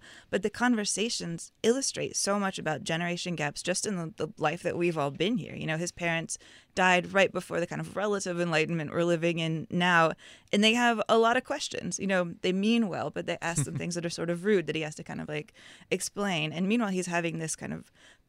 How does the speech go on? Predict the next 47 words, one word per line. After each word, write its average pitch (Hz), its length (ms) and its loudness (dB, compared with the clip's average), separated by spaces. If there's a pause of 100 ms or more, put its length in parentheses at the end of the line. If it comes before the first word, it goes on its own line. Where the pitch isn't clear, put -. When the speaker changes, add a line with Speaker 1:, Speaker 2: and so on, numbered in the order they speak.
(100)
Speaker 1:
strange 208 380 0
relationship 190 580 0
with 165 160 -2
his 175 240 -4
younger 190 360 0
neighbor 147 320 -2
who's 175 180 -2
raised 160 300 -2
in 160 80 -6
a 170 40 -4
slightly - 360 0
more 226 140 -2
progressive 190 440 -8
moment, 202 300 -2
but 170 100 -2
you 170 140 0
also 165 200 0
get 170 180 -8
the 165 60 -10
sense 156 280 -4
from 160 160 -8
the 165 80 -6
way 151 160 -6
that 147 160 -4
he's 196 320 -6
talking 147 420 -8
that 143 200 -6 (320)
while 180 180 4
attitudes 180 440 -2
might 175 120 -4
have 160 80 -6
changed 160 260 -6
on 151 80 -6
the 151 80 -6
surface, 160 680 0 (400)
he 277 180 0
doesn't 175 280 0
seem 156 200 -6
that 151 140 -8
much - 160 -8
ha-, 160 160 -12
happier. - 520 -8 (300)
You - 140 0
know, 220 60 4
and 226 100 0
so 233 100 2
it's, 220 180 0